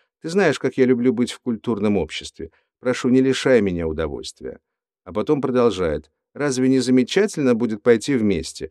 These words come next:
Знаешь, дорогая, только мы, девочки». Она приобняла меня и сказала:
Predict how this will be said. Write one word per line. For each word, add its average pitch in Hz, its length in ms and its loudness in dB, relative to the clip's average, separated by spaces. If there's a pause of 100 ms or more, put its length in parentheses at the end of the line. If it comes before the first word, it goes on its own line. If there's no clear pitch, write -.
(160)
Знаешь, 175 340 -2
дорогая, 98 600 2 (140)
только 190 280 2
мы, 185 140 4
девочки». 107 640 -2 (480)
Она 101 240 -2
приобняла 113 540 2
меня 107 300 2
и 104 40 0
сказала: 101 580 0